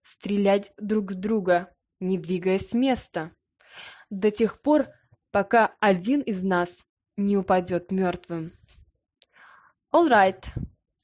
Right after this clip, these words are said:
согласился ковбой. "А кто подаст нам сигнал?" "Я, я!" воскликнула Диана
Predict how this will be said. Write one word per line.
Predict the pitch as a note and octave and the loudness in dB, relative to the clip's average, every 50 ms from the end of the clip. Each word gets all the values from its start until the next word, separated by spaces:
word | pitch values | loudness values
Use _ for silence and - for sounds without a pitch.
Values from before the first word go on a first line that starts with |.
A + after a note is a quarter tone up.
| _ _ _ | _ _ _
согласился | _ - - - G3 G3 G3 F#3+ F#3+ F#3+ - G3 F3+ F3+ - G3 | _ -16 -12 -10 -4 -2 -2 -2 -2 -4 -8 -10 -8 -8 -10 -8
ковбой. | F#3 - F#3+ F#3 F3+ F3+ F3+ F#3+ F3+ F3+ F#3 - - _ _ _ _ _ _ _ _ - - - - - - _ - | -4 -2 -2 -2 -2 -2 -2 -2 -2 -2 -2 -6 -14 _ _ _ _ _ _ _ _ -20 -20 -20 -20 -20 -20 _ 0
"А | - A#3+ B3 - - | 2 2 2 2 0
кто | - - - E4+ E4+ | -8 -4 0 0 2
подаст | F4 C#4+ A#3+ G#3 G#3+ G#3 G3+ - - | 4 4 4 4 4 2 2 0 0
нам | G3+ F#3 F#3 F#3+ G3 | 0 2 2 0 -2
сигнал?" | - - - G3+ F3 F3 F3+ F3 E3+ E3 F3 B3 - _ - - - - - - _ _ _ _ _ _ _ _ _ - - - - - - | -8 -10 -10 -10 -6 -4 -2 0 0 0 0 -2 -6 _ -20 -20 -20 -20 -20 -20 _ _ _ _ _ _ _ _ _ -20 -20 -20 -20 -16 -10
"Я, | - A3+ G#3+ C4+ E4 F#4+ F#4+ D4+ | -4 0 4 4 6 6 6 4
я!" | A#3 A#3 A3+ D4 F4+ F4+ D4+ A#3 G3+ - - _ _ _ _ _ - - | 4 4 4 4 6 6 6 4 2 0 -6 _ _ _ _ _ -20 -10
воскликнула | - G3 G3+ G3+ - - - F#3+ G3+ F#3+ G3 F#3+ F#3+ F#3 F#3 | -4 -2 -2 -2 -2 -6 -8 -8 -6 -4 -4 -4 -2 -2 -2
Диана | F3+ F3+ F#3+ F#3+ G3+ B3 C#4 C4 A#3+ G#3+ G3 | -4 -2 -2 0 0 0 0 0 0 -2 -4